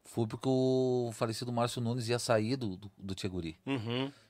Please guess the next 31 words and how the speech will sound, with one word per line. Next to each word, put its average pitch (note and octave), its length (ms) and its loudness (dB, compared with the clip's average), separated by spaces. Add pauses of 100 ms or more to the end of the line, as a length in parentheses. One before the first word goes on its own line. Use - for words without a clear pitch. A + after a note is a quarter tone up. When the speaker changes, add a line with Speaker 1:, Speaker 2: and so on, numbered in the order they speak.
Speaker 1:
E F#2+ 120 0
aí G2 160 6
a G2 60 4
gente A2 520 0
fez A2 280 0
um B2 80 -2
projeto, G#2 480 2
a - 20 -6
gente G#2 160 -8
gravou G#2 240 0
um - 20 0
projeto G#2 540 0
juntos, F#2+ 840 -4
todos, G2+ 300 -4 (100)
todas G2 280 -2
as F#2 100 -2
bandas, G2 260 -2
que - 80 -4
era G#2 100 0
aquele A2 220 -2
Natal A2 380 2
no B2+ 80 0
Sul. B2 280 -2 (880)
Speaker 2:
Ah, B2+ 360 4
lembro. D#3 680 2 (560)
Speaker 1:
E G2 120 2
aí G2+ 180 4
lá G#2+ 360 6
Speaker 2:
Lembro. A#2+ 60 4 (100)
Speaker 1:
em A#2 540 2
Caxias, B2+ 800 0